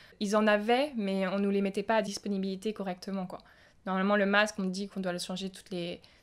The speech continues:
trois, quatre heures, et, euh, il fallait aller, euh, réclamer son, ses masques, quoi. Dans mon service, j'ai eu un cluster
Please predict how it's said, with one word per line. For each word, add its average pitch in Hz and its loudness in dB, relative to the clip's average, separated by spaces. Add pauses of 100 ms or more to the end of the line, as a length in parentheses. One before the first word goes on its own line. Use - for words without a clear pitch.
(120)
trois, 185 -4
quatre 180 -4
heures, 233 0 (500)
et, 165 -4
euh, 131 -6 (720)
il 190 -10
fallait 180 0
aller, 190 2
euh, 180 -2 (440)
réclamer 196 -2
son, 180 -8
ses 202 -6
masques, 180 -6
quoi. - -14 (1800)
Dans 208 2
mon 208 0
service, 208 -2 (100)
j'ai 185 -4
eu 185 -2
un 180 -4
cluster 190 -4